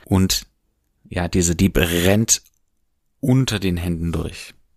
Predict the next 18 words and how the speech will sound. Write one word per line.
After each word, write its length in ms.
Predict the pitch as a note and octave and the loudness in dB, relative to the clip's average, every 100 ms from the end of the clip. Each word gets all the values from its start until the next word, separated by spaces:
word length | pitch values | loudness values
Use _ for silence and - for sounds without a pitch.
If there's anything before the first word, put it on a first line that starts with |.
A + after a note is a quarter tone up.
| _ _ _ _ _ _ _ _ _ _ _ | _ _ _ _ _ _ _ _ _ _ _
Also, 420 | - E2+ D#2+ - - - | -2 0 0 -4 -6 -6
<laughs> 140 | F2 - - - - - | -8 -8 -8 -8 -8 -8
ja, 160 | - - - - | -6 -6 -14 -8
dass 120 | F2+ | -4
sich 140 | F2+ E2+ | -2 2
niemand 720 | E2+ E2+ F2 A2+ G#2+ G#2 - | 4 4 4 4 2 0 -2
beraubt 420 | E2 F2 E2+ - | -2 -2 -4 -10
durch 880 | - F#2+ B2+ A#2 C3+ C3 A2+ - - - _ | -16 -2 2 2 2 -2 -6 -12 -14 -18 _
Philipp 500 | - - A2 G2+ F#2+ | -12 -4 -2 0 0
Sophia 680 | - F2 - F2 E2 D2+ - _ _ _ _ _ - _ - | -2 -4 -6 -6 -6 -8 -12 _ _ _ _ _ -20 _ -2
und 640 | G#2 G#2+ C3+ G3 G#3 - - _ _ _ _ _ _ _ _ _ | 2 4 6 4 0 -8 -16 _ _ _ _ _ _ _ _ _
leeren 1000 | - F2 E2+ E2+ F2 F2 F#2 G2+ C3 D3 - _ _ _ _ _ - | -8 -4 -2 0 2 0 2 2 2 -4 -12 _ _ _ _ _ -12
Betrug. 760 | F2+ F#2+ - - F#2 - - | -4 -2 0 -4 -6 -10 -4
Wir 160 | G2 F#2 | 0 2
sehen 240 | F#2+ B2+ | 4 4
jetzt 200 | A#2 - | 2 0
einen 360 | F2 E2+ E2 E2+ | 0 0 0 -2
Bierkrug 920 | F#2+ C3+ B2+ - - G2+ - - - | 2 2 2 -6 -4 -4 -4 -12 -20